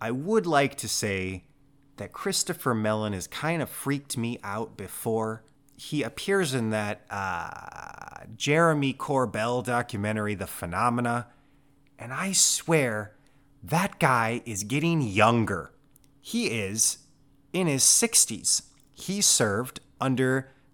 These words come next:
both the, uh, H W Bush administration and he served under the Clinton administration. He's an old guy. He looks like he's in his thirties. He looks like he's getting younger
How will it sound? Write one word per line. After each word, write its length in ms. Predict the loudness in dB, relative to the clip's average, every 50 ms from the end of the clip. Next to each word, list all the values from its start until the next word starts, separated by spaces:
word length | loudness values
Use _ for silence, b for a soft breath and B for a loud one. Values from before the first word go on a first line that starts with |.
| _ _
both 440 | 4 4 4 4 2 -2 -8 -10 -10
the, 320 | -6 -2 0 2 4 4 4
uh, 420 | 4 4 4 4 2 2 0 -2 -6 -12 -20 -20 -20 -20 _ _ -2
H 280 | -2 0 0 0 2
W 380 | 4 2 2 2 2 0 0 0
Bush 520 | 2 4 4 4 4 4 2 2 0 -2 -8 _ _ -18 _ -6
administration 880 | -2 -2 0 0 0 0 0 0 0 0 0 0 0 -2 -2 -4 -4 -8 -12 _ _ -20 -12 _ 0
and 480 | 4 4 6 6 6 4 2 0 -2 b b b b b
he 160 | -8 -4 0
served 460 | 0 0 2 2 2 0 0 -2 -4
under 240 | -4 -2 -2 0 -2
the 100 | -2 -4
Clinton 460 | -6 -2 0 2 2 2 2 0 0
administration. 800 | 0 0 -2 -2 -2 -2 -4 -4 -4 -4 -4 -4 -6 -6 -8 -12
He's 400 | -14 -10 -4 -2 0 2 2 2
an 140 | 0 -2 -4 -6 -6
old 400 | -4 -2 0 0 -2 -4 -8 -8
guy. 480 | -6 -6 -4 -4 -4 -4 -6 -6 -10 b b b b b b
He 200 | -4 -2 0 0
looks 340 | 0 -2 0 2 2 2 4
like 200 | 2 -2 -2 -2
he's 180 | -4 -4 -4
in 160 | -2 0 0 0
his 180 | 0 0 -2
thirties. 720 | -4 0 2 4 4 4 4 0 -4 -2 0 0 0 0 -2 b b b b b b
He 140 | -10 -6 0
looks 320 | 4 4 6 8 6 6
like 180 | 6 4 0 0
he's 140 | -4 -2 -2
getting 260 | 0 0 2 2 2
younger 540 | 4 4 4 4 2 0 -2 -4 -6 -10